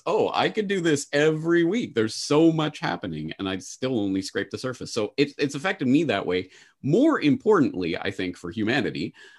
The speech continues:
I'm hoping this will have a similar effect on the audience. And I'm starting to see that because, uh,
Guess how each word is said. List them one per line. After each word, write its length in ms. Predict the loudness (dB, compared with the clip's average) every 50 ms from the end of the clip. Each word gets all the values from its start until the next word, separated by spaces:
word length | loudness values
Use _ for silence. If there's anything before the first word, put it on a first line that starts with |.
| _ _
I'm 220 | 0 0 0 0 -4 _ _ _
hoping 600 | _ -10 -6 -4 -4 -2 0 2 2 2 2 2
this 180 | 0 -2 -2 -4
will 120 | -4 -2
have 200 | -2 -2 -2 -2
a 60 | -4
similar 360 | -4 -4 -2 -2 -2 -2 -2
effect 300 | -2 -2 -4 -6 -6 -6 -8
on 160 | -4 -2 -2
the 100 | -2 -2
audience. 400 | -2 -2 -2 0 -2 -2 -4 -4
And 80 | -4 -4
I'm 80 | -4 -4
starting 840 | -6 -8 -8 -8 -8 -8 -6 -4 0 2 2 2 2 2 0 0 0
to 100 | -2 -2
see 220 | -2 0 0 0
that 240 | 0 0 -2 -4 -6
because, 340 | -6 -4 -2 -2 -2 -4 -8 -16 -20 -20 -20 _ _ _
uh, 100 | -6 -6